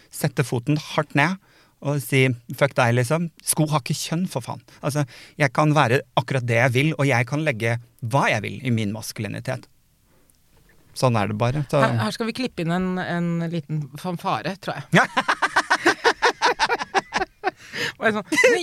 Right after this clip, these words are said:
Speaker 2: "Yay!"
Speaker 1: Yay!
Speaker 2: Jo, men det er fint at det er, det er, eh,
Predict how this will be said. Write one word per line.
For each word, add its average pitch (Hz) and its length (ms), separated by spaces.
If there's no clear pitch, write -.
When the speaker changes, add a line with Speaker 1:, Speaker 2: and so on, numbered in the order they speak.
Speaker 2:
"Yay!" - 560
Speaker 1:
Yay! 359 720
Speaker 2:
Jo, 208 120
men 220 120
det 185 80
er 175 60
fint 185 180
at 190 140
det 190 100
er, 180 240
det 440 160
er, 180 300
eh, 202 260